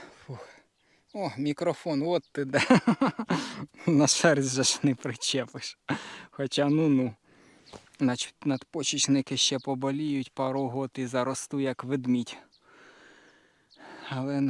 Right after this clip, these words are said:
навряд чи я стільки буду боліть. Ви знаєте чому. А то будете ще казати, що я ною. Хто тут ноє? Я сам пішов у воєнкомат. Поки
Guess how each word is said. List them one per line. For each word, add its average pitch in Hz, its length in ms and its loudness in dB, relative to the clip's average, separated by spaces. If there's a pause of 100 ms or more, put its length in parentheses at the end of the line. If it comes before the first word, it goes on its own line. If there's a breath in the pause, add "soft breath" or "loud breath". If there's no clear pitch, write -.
(140)
навряд 131 600 0
чи - 160 -4
я 127 80 -4
стільки - 380 -4
буду 135 340 -4
боліть. 135 520 -6 (1600 loud breath)
Ви 131 180 -6
знаєте 117 480 -4
чому. 139 360 -4 (1900 loud breath)
А 135 60 -12
то 135 100 -4
будете 123 320 -2
ще 123 200 -2
казати, 123 460 -4
що - 200 -2
я 127 160 4
ною. 117 380 -2
Хто - 280 -4
тут 143 240 -4
ноє? 120 380 2
Я 127 120 -4
сам 139 320 0
пішов 120 520 -6 (240 loud breath)
у 135 80 -8
воєнкомат. 120 960 -4 (1800 soft breath)
Поки 135 260 0